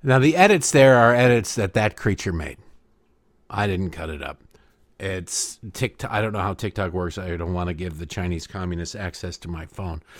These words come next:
so I haven't downloaded it. But, uh, they, you can stop, edit, stop and start and stop and start, and that's what's going on.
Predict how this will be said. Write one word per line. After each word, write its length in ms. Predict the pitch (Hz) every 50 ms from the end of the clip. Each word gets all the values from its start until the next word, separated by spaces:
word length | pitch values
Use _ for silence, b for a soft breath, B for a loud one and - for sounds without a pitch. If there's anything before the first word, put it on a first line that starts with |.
| B B B B B B B
so 320 | - - 110 98 95 92
I 120 | 90 85 78
haven't 340 | 95 104 98 92 95 92
downloaded 600 | 90 90 92 92 98 98 90 85 80 76 80 80 -
it. 140 | 78 - _ b b b b b b b
But, 480 | - 95 110 113 104 98 95 95 - -
uh, 320 | 110 107 101 98 98 101 - -
they, 460 | 113 101 104 110 110 110 110 107 101 _
you 120 | 127 117 98
can 160 | - 110 101
stop, 400 | - - - 113 107 107 - - -
edit, 340 | 113 104 101 104 - -
stop 460 | - - - 117 104 104 101 95 - 101
and 100 | 92 -
start 320 | - - 98 95 98 -
and 80 | 104 -
stop 300 | - 110 92 92 - 95
and 100 | 92 -
start, 240 | - 92 90 90
and 100 | 92 92
that's 280 | 95 92 90 90 - -
what's 120 | 95 -
going 300 | - 90 90 87 82 78
on. 220 | 78 76 - -